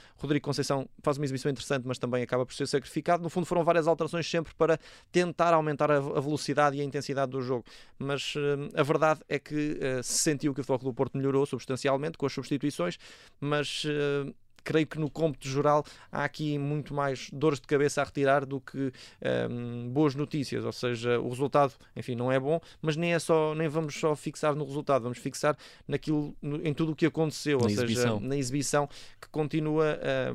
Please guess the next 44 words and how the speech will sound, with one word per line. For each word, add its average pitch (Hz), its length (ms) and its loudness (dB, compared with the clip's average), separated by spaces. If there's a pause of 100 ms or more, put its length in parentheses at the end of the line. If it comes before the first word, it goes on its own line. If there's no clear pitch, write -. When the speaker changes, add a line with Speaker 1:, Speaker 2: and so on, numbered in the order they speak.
(140)
Speaker 1:
enfim, 127 380 -4
eh, 113 220 -6
apesar 139 220 2
de - 60 -10
ser, 143 160 0
ter 143 160 -2
sido 131 200 -6
substancialmente 143 680 -2
na 143 80 -4
segunda 143 240 -2
parte, 151 260 0 (300)
continua 156 420 0
aqui 147 220 -4
a 139 40 -2
carecer 139 420 0
de, 127 400 -2 (180)
do, 131 400 -10
do 151 220 2
antigo 147 260 0
Futebol 147 240 2
Clube 147 180 -2
do 139 40 -4
Porto. 131 240 0
Agora 147 180 2
a 151 40 2
grande 156 200 -2
dúvida 165 320 0
é 160 100 6
esta, 175 260 0
e, 143 260 -6
e 131 60 -2
nós 135 180 -2
ainda 135 160 -2
não 139 120 -2
a 131 40 -2
sabemos 139 280 -4
responder: 147 400 -4 (300)
saiu 147 320 2
o - 20 2
Vitinha, 190 600 0
saiu 127 260 -4
o 127 40 -4
Fábio 135 260 2
Vieira, 156 360 0